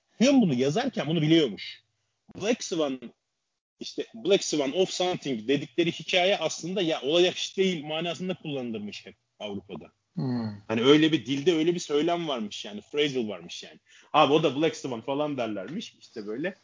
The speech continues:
Speaker 1: Hani yani olmaz öyle şey falan manasında kullanırlarmış. Sonra orada fallacy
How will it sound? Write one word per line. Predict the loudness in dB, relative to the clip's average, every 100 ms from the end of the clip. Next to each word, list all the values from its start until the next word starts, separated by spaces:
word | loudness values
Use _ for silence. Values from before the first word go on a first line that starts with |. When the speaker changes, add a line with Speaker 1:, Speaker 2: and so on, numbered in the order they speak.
| _ _
Speaker 1:
Hani | -8 -6 -8 -12 -8
yani | -6 -2
olmaz | 2 4 2 2
öyle | 2 2
şey | -4 -6
falan | -2 -2 -2 -2
manasında | -4 -4 -4 -4 -6 -6
kullanırlarmış. | -6 -4 -4 -2 -2 -4
Sonra | 0 2 2
orada | 0 0
fallacy | 0 2 2 0